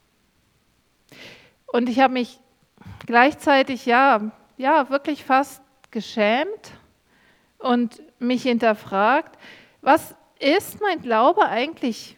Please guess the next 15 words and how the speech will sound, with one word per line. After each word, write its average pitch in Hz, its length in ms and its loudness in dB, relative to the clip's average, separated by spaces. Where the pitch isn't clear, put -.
wert, 254 640 0
wenn 247 180 0
er 269 60 -2
mich 262 200 -6
gerade 240 300 4
jetzt 233 560 -2
nicht 247 360 -6
so 240 160 0
trägt, 240 600 -4
wie 240 100 -6
ich 220 120 -10
mir 220 140 -4
das 202 200 -8
erhofft 175 440 -8
hatte? 160 240 -18